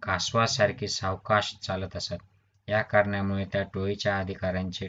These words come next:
टोपण नाव कच्छ पडले. भाग तिसरा.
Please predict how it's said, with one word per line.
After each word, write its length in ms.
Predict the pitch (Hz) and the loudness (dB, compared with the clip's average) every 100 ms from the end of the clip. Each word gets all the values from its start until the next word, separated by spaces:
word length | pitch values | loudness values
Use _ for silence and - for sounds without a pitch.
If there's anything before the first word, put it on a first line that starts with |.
| - | -6
टोपण 320 | 92 - 104 | -6 -4 -2
नाव 300 | 95 92 92 - - _ _ _ - | 0 -2 -2 -6 -16 _ _ _ 4
कच्छ 400 | 117 - - 120 | 4 4 2 2
पडले. 520 | - 98 90 85 80 - - - - - - - | 2 0 0 -2 -4 -10 -12 -12 -14 -18 -12 -6
भाग 520 | 107 110 113 - - | 2 6 6 4 0
तिसरा. 360 | - - 92 | 2 2 0